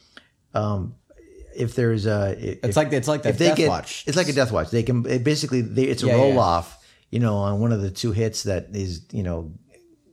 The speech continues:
Speaker 1: gotten against them.
Speaker 2: Yeah.
Speaker 1: And if they roll higher than, than the opponent did, then they, um, o-, on the roll, they can basically block one of the hits with their spears.
Speaker 2: Yeah, that's pretty nice.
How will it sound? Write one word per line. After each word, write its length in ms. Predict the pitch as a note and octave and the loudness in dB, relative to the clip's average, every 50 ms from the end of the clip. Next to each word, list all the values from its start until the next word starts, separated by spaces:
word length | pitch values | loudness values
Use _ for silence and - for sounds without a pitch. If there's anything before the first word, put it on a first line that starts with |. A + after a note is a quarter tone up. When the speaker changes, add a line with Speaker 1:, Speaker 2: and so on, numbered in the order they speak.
| - A#2 | -12 -6
Speaker 1:
gotten 280 | A2+ F#2+ E2+ A2+ - | -6 -4 -4 -4 -4
against 320 | G#2 F#2+ G#2+ G#2+ G#2+ G#2 - | -4 -4 -2 -4 -4 -4 -4
them. 220 | B2+ C3 C3+ B2 - - | -4 -4 -6 -6 -10 -12
Speaker 2:
Yeah. 180 | F#2+ F#2 E2 F2 | -12 -10 -10 -6
Speaker 1:
And 180 | - G#2+ G#2+ G#2+ | -4 -4 -2 -2
if 120 | G2+ F2+ - | -2 -4 -4
they 140 | G2+ F#2+ F#2+ | -4 -2 -2
roll 240 | F#2 G2+ G2+ G2+ F#2 | 0 0 -2 -2 -2
higher 500 | - F#2+ F2 F2 F2+ F2+ F2 F#2 F#2+ - - | -2 -2 -2 0 -2 -2 -4 -4 -8 -10 -12
than, 520 | - F2+ E2+ E2+ E2+ E2 D#2+ D#2+ E2 - - - | -8 -6 -6 -4 -4 -6 -6 -8 -10 -12 -14 -10
than 340 | G#2 F#2 F2+ F2 E2 E2 D#2 | -8 -6 -6 -6 -6 -6 -8
the 120 | E2+ E2+ | -8 -8
opponent 380 | E2 D#2+ F2 F#2 F2+ F2 E2 D2+ | -8 -8 -6 -6 -6 -6 -6 -6
did, 300 | E2+ E2+ E2+ E2+ - - _ _ _ _ _ - _ _ _ - | -6 -6 -6 -6 -10 -14 _ _ _ _ _ -20 _ _ _ -10
then 180 | G2 F#2 F#2 | -6 -6 -4
they, 440 | F2+ F2+ F2 E2+ E2+ E2 D#2+ - - - - | -4 -2 -2 -4 -4 -4 -6 -8 -12 -14 -10
um, 280 | - F2 E2+ E2 D#2+ D#2+ | -8 -6 -6 -6 -6 -6
o-, 40 | - | -8
on 240 | F2+ E2+ D#2 F#2 G2 | -8 -8 -6 -6 -6
the 80 | F#2 E2+ | -6 -4
roll, 460 | E2+ F#2 F#2+ F2+ F#2 G#2+ G#2 - _ _ - | -4 -4 -4 -2 -2 -4 -4 -6 _ _ -10
they 140 | - F2+ F2 | -6 -6 -4
can 160 | F2 F2 E2 | -4 -4 -4
basically 560 | D#2 F2 E2 - - F2+ - E2+ E2 D#2+ D#2+ D#2 | -4 -4 -4 -4 -6 -8 -6 -6 -6 -6 -6 -8
block 420 | C#2+ D#2+ E2+ E2+ D#2+ D2+ - - | -10 -8 -6 -6 -6 -6 -6 -8
one 160 | E2+ F2 F2 F2 | -8 -6 -6 -6
of 100 | E2 D2+ | -6 -8
the 80 | D#2 | -8
hits 360 | D2 D2 - - - - - - _ _ _ _ _ _ _ _ _ _ _ _ _ _ _ - | -10 -10 -12 -12 -14 -16 -20 -20 _ _ _ _ _ _ _ _ _ _ _ _ _ _ _ -10
with 120 | E2+ D#2+ | -10 -8
their 100 | D2+ D2+ D2+ | -8 -10 -12
spears. 400 | - - E2+ E2 - - - _ _ _ - | -10 -8 -10 -10 -10 -12 -20 _ _ _ -8
Speaker 2:
Yeah, 180 | A2+ G#2+ G2 | -6 -4 -4
that's 140 | F#2+ A2+ B2 | -4 -6 -8
pretty 200 | - - F2 F2+ | -8 -10 -10 -10
nice. 240 | - - G#2+ - - | -8 -10 -12 -12 -14